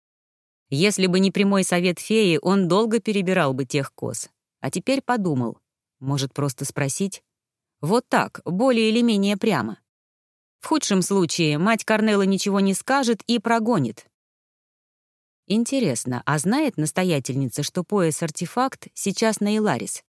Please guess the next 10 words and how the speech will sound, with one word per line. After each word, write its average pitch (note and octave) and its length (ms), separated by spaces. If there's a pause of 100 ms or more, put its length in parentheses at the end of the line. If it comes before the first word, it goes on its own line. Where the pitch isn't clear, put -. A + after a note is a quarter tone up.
(640)
И D4 140
вообще, D4 600
про F3+ 200
эту E3+ 200
милую F#3+ 340
штуку, D#3 360
которую E3 420
затеяла D#3 480
его C#3+ 260
леди. A#2 420